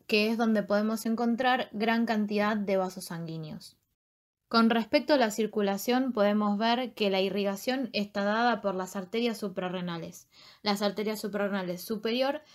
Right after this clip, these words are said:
media e inferior. Estas arterias van a conformar un plexo,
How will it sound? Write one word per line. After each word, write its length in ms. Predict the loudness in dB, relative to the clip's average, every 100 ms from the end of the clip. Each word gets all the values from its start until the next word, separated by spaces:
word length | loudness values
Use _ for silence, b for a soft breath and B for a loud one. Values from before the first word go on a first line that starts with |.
| B -2
media 460 | 2 2 0 -2
e 140 | 0 0
inferior. 560 | 0 -4 -4 -6 -8 -16 _ _ _ _ _ -20 -20 b b b b -2
Estas 340 | 0 0 0
arterias 580 | 0 4 4 6 2 2
van 180 | 2 2
a 80 |
conformar 680 | 2 -2 0 0 2 0 -2 2
un 260 | 4 4
plexo, 640 | 4 2 2 -2 -2 -2